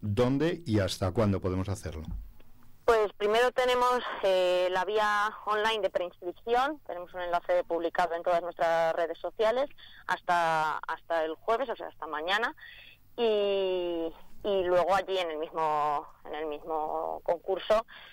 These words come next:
Speaker 2: eh, desde las nueve de la mañana en la Avenida Acueducto frente a la Iglesia de San Clemente tendremos las mesas de inscripción,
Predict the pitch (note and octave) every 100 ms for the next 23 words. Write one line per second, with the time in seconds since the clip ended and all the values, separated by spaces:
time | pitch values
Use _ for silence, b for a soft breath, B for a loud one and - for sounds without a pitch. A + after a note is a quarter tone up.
0 | B - G3+ F3+ F3+ E3+ D#3+ D#3+ F3+ F3+
1 | F3+ F3 F3 G3 A#3+ C4 A3+ F3+ D#3+ E3+
2 | E3+ E3 E3 F3+ - E3 D3 - D#3+ D#3
3 | D#3 D3+ D3+ D3 E3 D3+ D#3+ E3 D#3+ F3
4 | G3 C4 C4 F#3 E3 D#3+ D#3+ D#3+ D#3 D#3+
5 | D#3 D3+ D#3+ D#3+ D#3+ E3+ E3 - D3+ E3
6 | G3+ A3 B3+